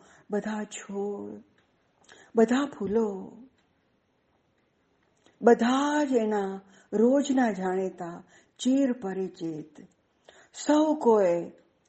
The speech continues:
એની પ્રતીક્ષા કરી રહ્યા હતા. એમનું મુખ સંભાષણ સમજને, ક્ષિતિજને બહાર હતું.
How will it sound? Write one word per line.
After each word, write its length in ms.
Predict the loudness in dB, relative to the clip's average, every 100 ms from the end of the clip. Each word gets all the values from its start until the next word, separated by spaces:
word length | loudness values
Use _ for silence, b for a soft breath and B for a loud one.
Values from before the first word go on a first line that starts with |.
| _
એની 260 | -6 -2 -2
પ્રતીક્ષા 800 | -2 0 2 2 -2 -4 -6 -6
કરી 260 | -4 -2 -2
રહ્યા 420 | -2 -6 -8 -8
હતા. 440 | -10 -14 -14 -16 -20 -20 _ _ _ _ _ _ _ _ _ _ b b b b b b
એમનું 440 | 8 8 8 8
મુખ 240 | 6 4 2
સંભાષણ 840 | 0 4 4 2 -2 -2 -4 -6 -12 _ _ _ _ _ _ _ _ _ _ _ b b b b
સમજને, 760 | -10 -2 0 2 0 0 0 0 -2
ક્ષિતિજને 920 | -6 -2 -2 0 0 0 -2 -2 -2 -2 -4 -8 b b -4
બહાર 400 | -4 -2 -4 -4 -4
હતું. 380 | -8 -12 -12